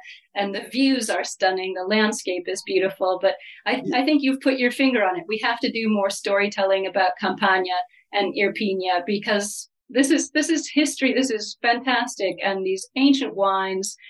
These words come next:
Speaker 1: that have been there for such a long time, this is how we're gonna get people buying Campania wine.
Speaker 2: Yes, uh, just, you know, even the, the microclimate here is completely different, because we're talking about, uh,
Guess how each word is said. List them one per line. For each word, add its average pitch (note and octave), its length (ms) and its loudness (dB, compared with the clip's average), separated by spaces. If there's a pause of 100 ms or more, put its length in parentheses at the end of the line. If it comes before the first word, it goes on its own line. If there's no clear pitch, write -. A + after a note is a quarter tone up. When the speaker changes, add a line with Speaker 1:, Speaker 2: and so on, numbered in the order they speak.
(140)
Speaker 1:
that G#3+ 80 0
have G#3 80 0
been A3 160 2
there G#3 120 2
for G#3 120 -4
such A#3+ 300 -2
a A3+ 60 0
long G3+ 220 4
time, G3 320 -2
this C4+ 140 0
is C4+ 120 0
how A3 200 2
we're G#3 80 -2
gonna G3+ 240 0
get G3 220 2 (100)
people G3 260 -2
buying F#3+ 300 2
Campania F3+ 500 0
wine. E3+ 340 2 (320)
Speaker 2:
Yes, D#3 560 2
uh, C#3 60 2
just, F#3+ 320 0
you F#3+ 140 2
know, D#3 140 6
even F3+ 220 2
the, E3+ 140 2
the D3+ 140 4
microclimate D3+ 800 2
here B2 180 4
is A2+ 180 2
completely C3+ 760 4
different, C3 380 2
because A#2+ 360 2
we're D#3+ 120 6
talking C#3 260 2
about, A#2 520 2
uh, G#2+ 120 4